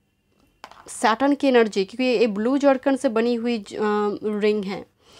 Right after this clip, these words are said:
तो यहाँ पर एंगेजमेंट मैरिज होगा, but बहुत डिले से हो रही है, मैरिज भी हो रही, but बहुत डिले हो रही, मतलब already हो चुका है। This is actually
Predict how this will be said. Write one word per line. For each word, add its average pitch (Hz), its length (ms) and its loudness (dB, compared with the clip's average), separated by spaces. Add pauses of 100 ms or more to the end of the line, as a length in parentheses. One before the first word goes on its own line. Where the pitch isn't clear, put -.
(400)
तो 254 160 8
यहाँ 247 180 6
पर 254 140 4
एंगेजमेंट 262 600 4
मैरिज 240 300 4
होगा, 254 140 2
but 254 160 4
बहुत 240 260 0
डिले 233 300 2
से 285 140 0
हो 262 280 2
रही 247 220 0
है, 190 200 -6 (260)
मैरिज 214 380 -2
भी 277 100 2
हो 254 160 2
रही, 269 120 0
but 262 160 2
बहुत 214 360 -2
डिले 233 280 0
हो 240 160 2
रही, 208 160 0
मतलब 214 440 -4
already 233 400 2
हो 269 100 2
चुका 254 280 0
है। 208 180 -6 (720)
This 262 140 0
is 247 60 4
actually 247 340 0